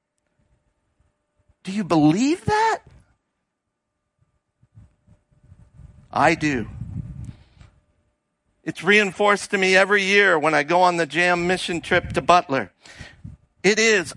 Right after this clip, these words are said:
almost every year my favorite week of the year. For me, it's a glimpse of what God intends for the kingdom of God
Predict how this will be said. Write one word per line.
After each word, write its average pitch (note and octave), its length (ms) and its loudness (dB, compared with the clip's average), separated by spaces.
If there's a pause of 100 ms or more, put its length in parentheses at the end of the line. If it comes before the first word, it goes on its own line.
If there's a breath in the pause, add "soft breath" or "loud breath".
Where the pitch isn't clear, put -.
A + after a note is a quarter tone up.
almost G#3+ 720 4
every G3+ 400 2
year G#3 560 2
my D3+ 240 4
favorite A3+ 880 0 (260 soft breath)
week G#3 680 -2 (160)
of E3+ 220 2
the F3 100 2
year. D#3+ 720 -2 (1040 soft breath)
For G#3 180 0
me, G#3+ 480 2
it's F#3 160 -2
a F#3+ 80 0
glimpse A3+ 800 -2
of F3 160 0
what F3 540 0
God G#3+ 480 4
intends G3 1040 0 (240 loud breath)
for G#3+ 180 0
the F#3+ 160 2
kingdom C4+ 680 0
of C4 200 -2
God D#3+ 480 4